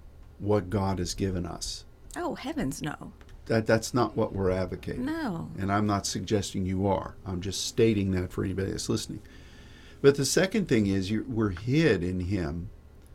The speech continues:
Speaker 1: Um, there have been so many times in the scripture and in our lives where God says, "Stand still and see the glory of God."
Speaker 2: Yeah.
Speaker 1: When you've done all to stand,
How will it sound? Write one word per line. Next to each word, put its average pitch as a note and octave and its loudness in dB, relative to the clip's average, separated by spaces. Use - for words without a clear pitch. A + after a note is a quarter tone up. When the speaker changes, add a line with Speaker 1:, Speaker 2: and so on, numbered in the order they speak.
Speaker 1:
Um, G2+ 0
there D#3+ 4
have C#3+ 4
been A2+ 4
so D3+ 2
many C3+ 2
times G#2+ -4
in G#2+ 4
the G#2 2
scripture G#2 -2
and A2 2
in A#2 2
our A2 4
lives A2 0
where G2+ 0
God G#2 0
says, - -6
"Stand A#2 0
still G2 4
and G2+ 0
see A2+ 2
the G#2 -2
glory F#2+ -2
of F2 -6
God." D#2+ -8
Speaker 2:
Yeah. G3 -6
Speaker 1:
When G#2+ 2
you've A#2 0
done B2+ 4
all A#2+ 4
to A2 0
stand, G2 2